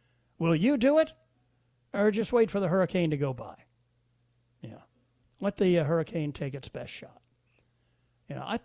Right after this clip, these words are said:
I think I might be able to withstand, in this particular instance, I think I can handle twenty-six miles an hour wind speed. Uh, "Bobby, my son knows every line in Caddyshack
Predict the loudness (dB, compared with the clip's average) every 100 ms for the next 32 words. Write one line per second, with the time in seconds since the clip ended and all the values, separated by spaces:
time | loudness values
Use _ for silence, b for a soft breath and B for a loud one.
0 | -4 -2 -2 0 0 0 0 2 2 2
1 | 2 0 -2 0 0 0 -4 -2 4 4
2 | 4 2 4 4 4 4 4 2 -2 -2
3 | -2 -2 -8 _ _ _ _ _ _ 0
4 | 2 0 2 2 2 2 0 -2 0 2
5 | 2 0 -4 -4 -4 -2 -4 -2 -2 -2
6 | -6 -10 _ _ _ _ _ -2 2 2
7 | 0 0 0 -2 -8 _ _ _ _ _
8 | _ _ _ _ _ _ _ _ _ _
9 | _ _ _ _ _ _ _ -4 -2 0
10 | 2 2 2 4 2 2 2 4 4 4
11 | 4 2 -2 2 2 4 4 4 4 4
12 | 4 2 4 4 2 0 -2 0 0 2
13 | 2 0 0 0 -2